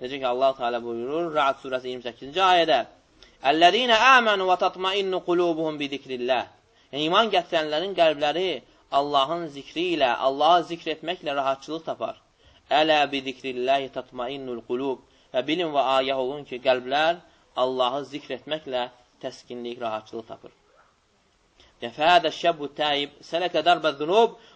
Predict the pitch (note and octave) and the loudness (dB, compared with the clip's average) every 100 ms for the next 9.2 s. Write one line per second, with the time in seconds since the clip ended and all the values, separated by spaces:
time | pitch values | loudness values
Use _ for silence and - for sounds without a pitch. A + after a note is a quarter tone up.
0 | - D3 D#3 G#3+ B3 A3+ G3+ G3+ B3 G#3+ | -2 0 6 8 8 8 6 4 4 0
1 | F#3+ E3 E3 F#3+ F#3+ D#3+ E3 D#3+ D#3+ D#3+ | -2 0 2 4 2 2 -2 0 2 2
2 | D3 C3 B2+ B2 A#2+ G#3+ A3 F3 E3 E3 | 0 0 -4 -2 -6 -6 -4 -2 -2 -2
3 | D#3 D3+ D3 C#3+ C#3 C3+ D3 C#3+ C3 C#3 | -2 -2 -2 -2 -4 -6 -4 -4 -4 -4
4 | C3+ B2+ B2+ A#2+ A#2+ A2 G2+ - _ _ | -8 -10 -8 -6 -2 -2 -4 -14 _ _
5 | _ E3+ F3 E3 D#3 E3 D#3 D3 E3 G3 | _ 0 0 -4 -6 -2 -2 0 0 -2
6 | G3 _ - D3 - C#3 C3 D#3 D#3 D3 | -6 _ -20 -18 -10 -10 -6 -6 -4 -4
7 | C3 C3+ C#3+ F3+ G#3 - - _ - G3+ | -4 -4 0 -2 -4 -10 -20 _ -8 -8
8 | E3+ F#3 F#3+ F3 D#3+ D3+ C#3+ C#3 C3 - | -4 0 0 0 0 0 0 -4 -12 -10
9 | E3+ | -4